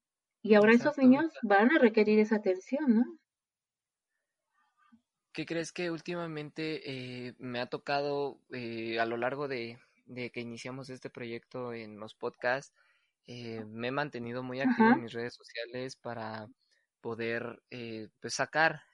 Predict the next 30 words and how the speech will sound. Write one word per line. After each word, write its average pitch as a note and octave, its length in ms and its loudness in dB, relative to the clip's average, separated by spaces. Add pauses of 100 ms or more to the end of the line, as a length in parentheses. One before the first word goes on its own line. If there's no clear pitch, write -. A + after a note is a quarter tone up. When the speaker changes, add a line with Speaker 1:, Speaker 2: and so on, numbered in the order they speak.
(120)
Speaker 2:
eh, B2 260 -16
los, A#2 340 -12
sus A#2+ 340 -14
diferentes C3 420 -10
temas B2+ 240 -10
y - 20 -16
sus - 520 -18
diferentes B2 560 -8
dudas C3 220 -6
que A#2 100 -12
existen. B2+ 560 -10 (720)
Y B2 320 -8
me C3 140 -6
ha B2+ 40 -8
tocado C3+ 800 -2
muchos C3 380 -10
relatos B2 800 -6
de B2 100 -10
personas C#3 480 -10
que C#3+ 100 -8
de B2 120 -4
verdad A#2+ 340 -4
dentro C3 380 -10
de C#3+ 80 -8
su B2+ 140 -16
casa B2+ 420 -8 (100)
ya B2+ 300 -4
es C3 240 -10 (100)
por, A#2 480 -10 (760)
por, B2+ 320 -6